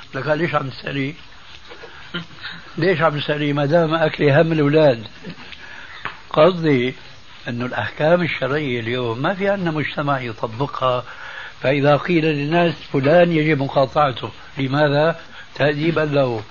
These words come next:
مين راح يجاوب معك؟ لا يجاوب معك. لذلك سلاح المقاطعة اليوم غير ماضي مع الفساق والفجار، فمن باب أولى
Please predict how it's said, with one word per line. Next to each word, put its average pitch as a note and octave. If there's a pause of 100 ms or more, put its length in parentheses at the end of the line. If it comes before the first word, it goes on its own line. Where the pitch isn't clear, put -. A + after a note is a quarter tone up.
(260)
مين F#3+
راح E3+
يجاوب C#3
معك؟ A2 (1040)
لا C#3
يجاوب A2+
معك. A2 (640)
لذلك D#3+ (140)
سلاح C#3+
المقاطعة C#3
اليوم C#3
غير C#3+
ماضي E3 (400)
مع B2
الفساق B2+
والفجار، A2+ (680)
فمن F3+
باب D#3
أولى C#3+